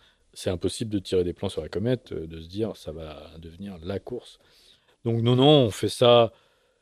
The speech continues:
en se disant qu'on va vivre une aventure que pas grand monde a connue pour l'instant, parce qu'avoir fini le Vendée, euh, le Golden Globe sans escale, ils étaient que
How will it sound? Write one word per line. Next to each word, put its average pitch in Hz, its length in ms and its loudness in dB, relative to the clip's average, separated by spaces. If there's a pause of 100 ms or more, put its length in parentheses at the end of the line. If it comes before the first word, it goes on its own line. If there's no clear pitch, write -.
(640)
en 127 140 2
se 110 60 -2
disant 120 440 0
qu'on 120 220 -6
va 120 140 8
vivre 113 280 0
une 110 100 2
aventure 104 540 0
que - 120 -6
pas 104 220 0
grand 104 160 -2
monde 107 220 -2
a 90 380 -2
connue 127 360 -4 (160)
pour 95 120 -6
l'instant, 92 280 -8
parce - 120 -12
qu'avoir 92 640 -2
fini 104 280 -4
le 98 60 -2
Vendée, 92 300 -6 (100)
euh, 95 100 -4
le 87 280 -4
Golden 92 420 -2
Globe 98 220 -2
sans 92 180 -6
escale, 95 300 0
ils 82 160 -6
étaient 82 220 -14
que 78 420 -14